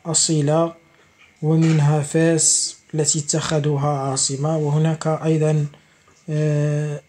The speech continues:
البصرة، وهي ليست البصرة التي في،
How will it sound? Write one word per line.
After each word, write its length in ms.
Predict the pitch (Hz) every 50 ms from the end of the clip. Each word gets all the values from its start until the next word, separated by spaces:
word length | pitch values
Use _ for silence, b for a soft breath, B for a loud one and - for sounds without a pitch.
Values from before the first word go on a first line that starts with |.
| _ _ _ _ _ _ _ _ _ _ _ _ _ _ _ _ _ _ _ _ _ _ _ _ _ _ _ _ _ _ _ _ _ _ _ _ -
البصرة، 560 | 170 165 151 160 151 - - 151 151 170 - - _ _ b b b b b b b b b b _ -
وهي 240 | 170 160 165 170 175
ليست 340 | 180 196 196 196 - - -
البصرة 560 | 170 180 175 - - 170 170 165 160 - - - _ _ _ _ _ _ _ _ _ _ _ _ _ _ b b b b b b b b - _ -
التي 840 | 160 165 170 156 - - 175 170 170 165 170 160 160 160 160 160 156
في، 420 | 156 - 170 170 165 160 151 156